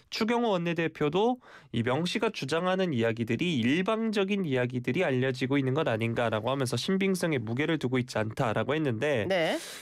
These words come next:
Speaker 1: 명 씨가 접촉했다는 사실이 알려진 여권 정치인들이 대선 당시에 이제 윤 대통령을 비롯해서 김종인 전 비대위원장, 그리고 국민의힘의 대표였던 이준석 개혁신당 의원, 그리고 오세훈 서울시장, 나경원 의원 등이 있는데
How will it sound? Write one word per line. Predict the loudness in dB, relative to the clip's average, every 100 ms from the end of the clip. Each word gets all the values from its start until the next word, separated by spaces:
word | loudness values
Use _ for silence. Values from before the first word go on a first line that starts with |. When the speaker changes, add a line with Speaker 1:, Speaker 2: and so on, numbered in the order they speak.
| -6
Speaker 1:
명 | -2 0 0
씨가 | 0 -2
접촉했다는 | -2 -4 -4 -2 -2 0 2 2
사실이 | 0 -2 0
알려진 | 0 0 0 0
여권 | 0 0 -2 0
정치인들이 | 0 0 0 0 0 2 2 0 -4 _ -4
대선 | 0 2 2
당시에 | 0 0 0 2
이제 | 2
윤 | 2
대통령을 | 2 0 0 2 2 2
비롯해서 | 0 0 0 0 0 0 -2 -6 _ -18 -16 -16 -18 -8
김종인 | 0 2 2 2 2
전 | 0 0 -2
비대위원장, | 0 0 2 0 0 -2
그리고 | 0 0 -2
국민의힘의 | 0 2 2 2 0 0
대표였던 | -2 -4 -2 0 -2 _ -2 -2 -2
이준석 | -2 0 0 -2 -2
개혁신당 | -2 0 -2 0 0
의원, | 2 2 0 -4
그리고 | -4 0 2 4
오세훈 | 2 2 2 2
서울시장, | 0 0 -2 -2
나경원 | 0 0 0 0 2
의원 | 2 2
등이 | 0 0
있는데 | 0 -2 0 0